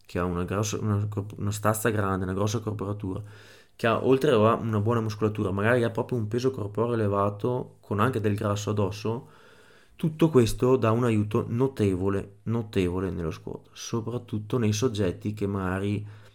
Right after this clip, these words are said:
eh, son costretti un po' a inclinarsi per fare la cosciata. L'avere un bel girovita in particolare a volte non sembra così intuitivo, ma è uno degli aspetti che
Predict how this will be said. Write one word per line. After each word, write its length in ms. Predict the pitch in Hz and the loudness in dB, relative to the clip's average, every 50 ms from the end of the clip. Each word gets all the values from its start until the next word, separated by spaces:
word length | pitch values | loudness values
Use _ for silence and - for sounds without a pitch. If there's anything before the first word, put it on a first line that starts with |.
| _ _ _ _ - | _ _ _ _ -12
eh, 340 | - 98 90 85 85 82 80 | -8 -6 -6 -4 -4 -6 -6
son 220 | 80 - 120 117 110 | -6 -4 -4 -4 -2
costretti 380 | 120 117 107 - 110 104 117 | -2 -2 -2 -2 -2 0 0
un 80 | 117 107 | 0 0
po' 120 | 104 104 | 2 2
a 40 | 107 | 2
inclinarsi 640 | 107 104 107 107 101 95 90 90 85 - 98 92 | 2 2 2 2 2 2 0 -2 -2 -4 -6 -6
per 180 | 90 - 98 92 | -4 -6 -8 -8
fare 220 | - - 85 85 | -6 -6 -6 -4
la 100 | 90 87 | -4 -6
cosciata. 600 | 85 - 98 - - - - - - - - 110 104 - - - - - - - - - - - - - - _ _ _ _ _ _ _ - _ _ - | -6 -6 -8 -8 -8 -10 -10 -10 -10 -10 -12 -12 -12 -16 -20 -20 -20 -20 -20 -20 -20 -20 -20 -20 -20 -20 -20 _ _ _ _ _ _ _ -20 _ _ 0
L'avere 380 | 127 127 - 131 165 190 208 | 4 6 6 6 6 6 4
un 120 | 185 147 123 | 4 4 4
bel 160 | 131 147 - | 4 4 4
girovita 480 | 110 117 131 127 120 117 110 104 107 | 4 4 4 6 6 4 2 2 0
in 80 | 107 104 | 0 0
particolare 960 | 107 110 107 107 113 - - 123 110 98 95 101 104 - - - - - - - | 0 -4 -4 -4 -4 0 2 2 4 2 2 0 -2 -2 -4 -10 -16 -20 -12 -6
a 100 | 95 92 | -4 -2
volte 380 | 104 127 147 147 135 - 123 | 2 4 4 4 2 2 -2
non 140 | 107 104 101 | 0 0 0
sembra 320 | 101 - 127 127 113 107 | -2 -2 -4 -4 -4 -6
così 160 | 107 107 101 107 | -6 -4 -2 -2
intuitivo, 580 | 110 107 123 131 131 - 107 101 98 101 120 | -2 -2 -4 -6 -4 -4 -4 -4 -2 -2 -2
ma 360 | 120 113 107 101 - - - | 0 0 0 0 -2 -4 -8
è 280 | - 101 131 120 104 - | -4 -2 0 0 0 0
uno 280 | - 113 113 113 117 110 | -2 -4 -4 -4 -2 -2
degli 120 | 104 98 | 0 -2
aspetti 760 | 107 107 - - 117 107 101 101 104 - 107 110 107 - - - | -2 -4 -2 -2 -2 -2 -2 -2 -4 -6 -6 -6 -6 -6 -10 -6
che 200 | - 110 107 | -4 -4 -4